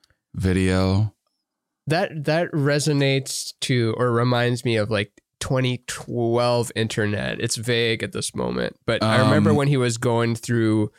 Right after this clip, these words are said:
Speaker 2: whatever mental breakdown, and then he was doing all this avant-garde stuff.
Speaker 1: Well,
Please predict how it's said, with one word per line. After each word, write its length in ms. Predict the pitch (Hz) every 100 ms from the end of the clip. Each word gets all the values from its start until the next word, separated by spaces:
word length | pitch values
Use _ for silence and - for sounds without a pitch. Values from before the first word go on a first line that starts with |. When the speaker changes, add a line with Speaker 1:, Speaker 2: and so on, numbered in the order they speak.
| _ _ _
Speaker 2:
whatever 340 | 127 127 117 117
mental 340 | 113 113 120
breakdown, 580 | 104 107 104 113 107 104
and 120 | 98
then 80 | 101
he 80 | 113
was 140 | 107
doing 200 | 113 110
all 140 | 101 101
this 260 | 98 -
avant-garde 680 | 92 104 107 104 - 104 113
stuff. 500 | - - 60 131 - _ _ _ _ _
Speaker 1:
Well, 680 | 104 110 117 123 120 117 107